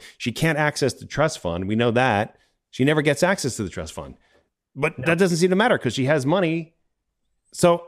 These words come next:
Speaker 1: I, you know, I don't know. I apologize. I'm gonna back out slowly. I'm just gonna
Speaker 2: Well, I'm, I'm gonna, I'm not gonna push back, but what I am gonna say is one of the reasons I love this film is it,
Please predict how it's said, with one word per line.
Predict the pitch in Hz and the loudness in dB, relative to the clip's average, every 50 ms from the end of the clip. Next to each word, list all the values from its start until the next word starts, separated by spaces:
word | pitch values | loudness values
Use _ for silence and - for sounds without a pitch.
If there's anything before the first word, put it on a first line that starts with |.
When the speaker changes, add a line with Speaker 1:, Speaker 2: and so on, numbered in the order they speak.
| - | -2
Speaker 1:
I, | - 160 160 - | -2 -2 -2 0
you | - 170 156 | 0 2 4
know, | 135 120 - - - | 4 2 0 0 0
I | 135 | 2
don't | 123 113 | 2 2
know. | 98 87 85 92 - | 2 2 0 0 2
I | 117 120 | 2 0
apologize. | 120 - 131 127 123 120 117 123 117 117 117 117 117 104 - - - | 2 4 4 4 4 4 4 4 4 4 4 2 0 -2 -4 -8 -8
I'm | 110 98 | -6 -4
gonna | 95 92 87 | -4 -4 -2
back | 90 - 113 110 110 - | 0 0 0 0 0 0
out | 107 98 95 - | -2 -2 -2 -4
slowly. | - - 90 85 85 82 82 82 | -4 -4 -2 -2 0 -2 -2 -2
I'm | 80 76 73 | -4 -6 -10
just | - 73 - | -12 -16 -18
gonna | - - - - | -18 -12 0 2
Speaker 2:
Well, | 143 147 151 - | 2 2 2 2
I'm, | 156 165 180 175 - | 0 -2 -2 -2 -2
I'm | 147 165 180 | 0 2 4
gonna, | 180 180 185 185 - | 4 4 4 4 2
I'm | 156 147 160 | 2 2 2
not | 160 170 165 | 2 4 4
gonna | 196 180 175 | 4 2 2
push | - - 202 185 - | 2 0 -2 -2 2
back, | - 147 139 151 160 | 2 2 4 4 4
but | - 156 139 135 | 2 2 4 4
what | 131 135 135 135 | 4 2 2 2
I | 131 | 0
am | 139 147 | 0 -2
gonna | 151 143 127 | -2 -2 -2
say | - - 139 135 | -2 -2 0 0
is | 127 120 - - | -2 -4 -6 -12
one | - 131 127 143 151 | -8 -2 0 0 2
of | 147 | 2
the | 143 | 4
reasons | 143 143 127 139 135 123 | 2 2 2 2 -2 -2
I | 127 120 120 | -2 -2 0
love | 123 135 170 202 202 | 2 4 4 4 6
this | 175 147 127 - - | 4 2 2 2 -4
film | - - 131 123 120 123 123 123 127 123 _ | -4 -2 -2 -2 -2 -2 -4 -6 -8 -10 _
is | - 139 135 131 120 131 - _ | -2 0 0 0 -2 -6 -14 _
it, | - 147 143 - | -4 -4 -4 -4